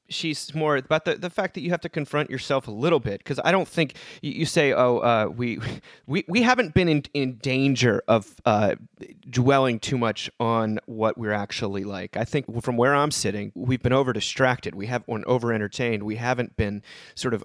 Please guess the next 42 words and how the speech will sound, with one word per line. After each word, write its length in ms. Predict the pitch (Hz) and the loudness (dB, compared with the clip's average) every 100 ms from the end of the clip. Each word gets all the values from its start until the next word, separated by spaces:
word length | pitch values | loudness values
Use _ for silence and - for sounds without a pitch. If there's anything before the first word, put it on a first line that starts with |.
| - | 2
overly, 1200 | 120 110 110 104 101 101 82 92 101 95 95 - | 2 2 0 -2 -2 -4 -6 -4 -6 -6 -10 -10
uh, 220 | 92 90 85 _ | -10 -10 -16 _
solipsistic 920 | - - 107 95 - - 131 - 107 | -10 -2 -2 -2 -6 -4 -4 -4 -6
or 40 | - | -6
something. 400 | - 98 101 95 | -8 -8 -8 -8
It, 140 | 120 - - | -8 -8 -4
it, 120 | 139 131 - | 0 0 -2
it, 80 | 135 | -2
we 140 | 147 | 0
may 160 | 156 160 | 4 2
give 180 | 139 135 | 0 -6
the 120 | 127 | -4
appearance 580 | 117 - - 202 147 - | -4 -6 -4 0 0 -2
of 120 | 110 | -6
being 240 | 113 107 104 | -4 -2 -2
narcissistic, 800 | 104 - - - 107 - 92 - - - - | -4 -8 -10 -10 -12 -12 -16 -18 -20 -20 -4
but 120 | 123 | 0
in 100 | 117 | 0
fact, 460 | 110 - 127 113 - | -2 0 2 2 -2
people, 340 | 135 - 113 - | -6 -2 -4 -4
one 220 | 113 131 | -2 -2
of 60 | 120 | 0
the 80 | 113 | 0
ways 260 | 123 120 | 2 0
that 140 | 117 - | -2 -2
they're 160 | 107 | -2
distracting 520 | 107 - 135 127 120 | -2 -2 0 0 -2
themselves 360 | 113 - 117 110 | -4 -2 -2 -2
from 280 | - 190 196 | 0 4 4
themselves 440 | 139 - 107 110 - | 4 2 0 0 -2
is 360 | 151 147 131 - | 2 2 0 -4
through 480 | 135 160 151 127 123 | 0 4 4 4 2
an 120 | 123 | -2
endless 300 | 117 127 123 | 2 2 2
amount 180 | 117 117 | 0 0
of 60 | 113 | 0
selfies, 500 | 143 127 - 104 - - | 2 0 0 -12 -8 0
is 300 | 135 123 - | 2 0 -6
through 400 | 143 143 131 113 - - - - | -6 -2 -2 -4 -10 -18 -14 -2
positioning 560 | 135 123 139 123 113 104 | 0 0 0 2 2 2
themselves 460 | 104 - 104 98 | -2 -6 -8 -8
constantly. 560 | - 104 101 - 98 | -10 -12 -10 -12 -14